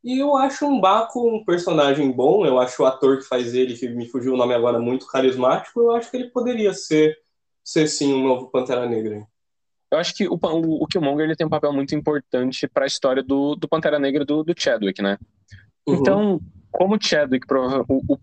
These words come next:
Speaker 2: o personagem, o Pantera Negra, o T'Challa, provavelmente vai, vai ser morto nesse filme ou afastado de alguma forma do, da trama principal, eu me tornaria bem adepto a colocar o Killmonger como novo Pantera Negra, visto que a história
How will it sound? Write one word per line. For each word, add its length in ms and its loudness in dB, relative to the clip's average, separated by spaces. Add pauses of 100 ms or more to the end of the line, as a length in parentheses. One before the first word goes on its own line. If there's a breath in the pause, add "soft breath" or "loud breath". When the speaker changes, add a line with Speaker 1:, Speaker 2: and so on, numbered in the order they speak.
(100)
Speaker 2:
o 80 0
personagem, 600 0
o 40 -2
Pantera 300 0
Negra, 380 0
o 120 -12
T'Challa, 420 -2
provavelmente 500 -2
vai, 300 0
vai 120 -4
ser 180 -4
morto 360 -2
nesse 240 -4
filme 480 -2 (440)
ou 360 0
afastado 560 -2
de 80 -2
alguma 280 -2 (120)
forma 360 0
do, 400 -2
da 280 -4
trama 240 0
principal, 640 -2 (440 loud breath)
eu 80 0
me 100 0
tornaria 420 0
bem 440 0 (100)
adepto 560 -2
a 60 0
colocar 480 0
o 80 -2
Killmonger 580 0 (380)
como 220 0
novo 180 0
Pantera 280 0
Negra, 320 0 (100)
visto 380 -2
que 380 -2 (440)
a 100 0
história 540 0